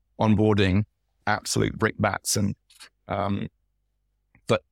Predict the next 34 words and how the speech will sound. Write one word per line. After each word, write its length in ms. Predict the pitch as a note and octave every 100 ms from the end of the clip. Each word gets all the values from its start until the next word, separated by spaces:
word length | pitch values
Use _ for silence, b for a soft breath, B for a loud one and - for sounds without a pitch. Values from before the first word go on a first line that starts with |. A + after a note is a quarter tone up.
| -
for 80 | A#2+
me, 320 | A2+ G#2 -
it's 180 | A#2 -
not 140 | G#2+
just, 220 | - G#2+ -
you 100 | F#2+
know, 60 | F2+
getting 240 | G2 G2
this 120 | F#2+
done 300 | - G2 G2 F#2
practically, 440 | - - - G2
it's 120 | -
also 220 | G2 F#2
understanding 580 | F#2+ F2+ - G2+ F#2+ G2 _ _ _
all 80 | G#2
these 140 | F#2+ -
things, 160 | - -
'cause 140 | -
it's 120 | - - _
obviously 220 | - - -
pretty 140 | -
fascinating. 400 | - - - -
So 160 | F2+ G2 - _ _ -
practical 360 | - B2+ A2+ A2+
engagement 320 | G#2+ G#2+ G2
is 60 |
great. 300 | F2+ G2+ F2+
Conversation 480 | - G#2+ G2 F#2+ G2+
is 60 | F2+
equally 200 | F#2 F#2
good. 180 | F#2 - _ _ _ _ -
Thank 160 | G2
you, 60 | -
Evan. 160 | F2+